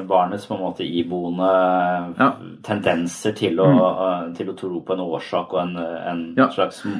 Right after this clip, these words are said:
Speaker 1: målrettethet
Speaker 2: Ja.
Speaker 1: i, i
Speaker 2: Så,
Speaker 1: naturen.
Speaker 2: ja, og dette er veldig sånn in-, instinktive eller
Speaker 1: Instinktive.
Speaker 2: intuitive ting som ikke,
Speaker 1: Mm.
Speaker 2: så, så har du noen som er, som har, var mer populær før,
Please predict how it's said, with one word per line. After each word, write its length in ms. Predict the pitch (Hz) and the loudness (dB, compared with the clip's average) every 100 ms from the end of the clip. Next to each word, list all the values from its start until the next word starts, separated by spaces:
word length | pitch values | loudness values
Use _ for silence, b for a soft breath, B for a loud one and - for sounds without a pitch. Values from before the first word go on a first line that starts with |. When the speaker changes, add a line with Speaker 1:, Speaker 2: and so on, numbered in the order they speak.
| - | -4
Speaker 1:
målrettethet 880 | 104 95 85 82 - 82 101 113 - | 2 2 2 -2 -2 -2 0 -2 0
Speaker 2:
Ja. 100 | 107 | 0
Speaker 1:
i, 160 | 92 87 | 0 -4
i 100 | - | 2
Speaker 2:
Så, 80 | 180 | 2
Speaker 1:
naturen. 320 | - 104 107 | 2 -4 0
Speaker 2:
ja, 140 | 151 131 | 0 2
og 100 | 160 | 2
dette 200 | 147 180 | 2 6
er 160 | 160 | 6
veldig 160 | 143 135 | 6 4
sånn 140 | 139 127 | 2 0
in-, 220 | 143 - | -2 -4
instinktive 720 | 175 156 - 143 131 131 117 110 113 | 2 2 2 0 2 2 2 4 4
eller 320 | 110 110 110 | 4 4 4
Speaker 1:
Instinktive. 440 | 127 - 139 127 117 | 0 2 4 6 6
Speaker 2:
intuitive 300 | 131 117 110 | 4 4 2
ting 200 | 120 110 | 0 0
som 140 | 123 | 0
ikke, 300 | 110 120 113 | -2 0 0
Speaker 1:
Mm. 80 | 104 | 0
Speaker 2:
så, 320 | 107 117 113 | -2 -2 0
så 80 | 110 | 4
har 140 | 139 139 | 6 8
du 80 | 135 | 6
noen 220 | 139 127 | 6 4
som 140 | 135 123 | 2 2
er, 240 | 117 - - - 117 120 | 2 0 -6 -16 -12 -10
som 240 | 135 120 | -4 -2
har, 340 | 123 117 117 113 117 | 2 4 4 2 0
var 260 | 113 107 | 0 0
mer 240 | 101 123 117 - | 0 0 -2 0
populær 240 | 117 107 110 | 2 4 4
før, 300 | 127 123 | 4 4